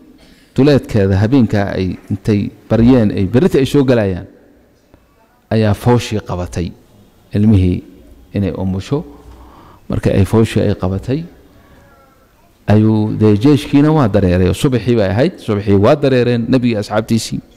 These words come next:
Madiina loo dareeray. Abu Dalxa islaantiisii buu ku haray oo fool ah. Markaasuu Ilaahay la hadlay. Calaaqa weyna dadkan isaga iyo, iyaga iyo, iyo Rabbigood ka dhexeeya.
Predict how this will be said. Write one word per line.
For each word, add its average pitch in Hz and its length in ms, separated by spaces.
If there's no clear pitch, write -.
Madiina 135 320
loo 123 140
dareeray. 156 380
Abu 147 200
Dalxa 151 460
islaantiisii 131 500
buu 117 140
ku - 100
haray 131 260
oo 127 120
fool 175 280
ah. 185 100
Markaasuu 120 680
Ilaahay 101 300
la 98 100
hadlay. 90 320
Calaaqa 110 320
weyna 113 300
dadkan 98 360
isaga 104 300
iyo, 101 240
iyaga 101 320
iyo, 95 180
iyo 107 180
Rabbigood 98 380
ka 107 100
dhexeeya. 92 500